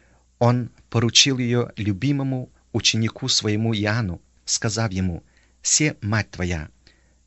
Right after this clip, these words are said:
Иоанна, девятнадцатая глава, двадцать шестой стих. Иоанн никогда не забыл этих дорогих слов Господа со Христа и записал их в Евангелии.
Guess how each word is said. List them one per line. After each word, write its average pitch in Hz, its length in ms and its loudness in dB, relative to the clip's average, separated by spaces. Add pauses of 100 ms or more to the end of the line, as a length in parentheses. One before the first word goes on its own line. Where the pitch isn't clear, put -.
Иоанна, 110 520 0 (260)
девятнадцатая 101 720 -2
глава, 101 300 -2
двадцать 98 360 -4
шестой 85 400 0
стих. - 420 -4 (720)
Иоанн 120 480 0
никогда 139 560 0
не 104 120 0
забыл 98 380 0
этих 113 320 -2
дорогих 104 400 0
слов 107 320 0
Господа 107 520 0
со - 160 -4
Христа 98 500 -2 (680)
и 127 80 4
записал 110 580 2
их 98 100 -4
в - 40 -18
Евангелии. 95 640 -2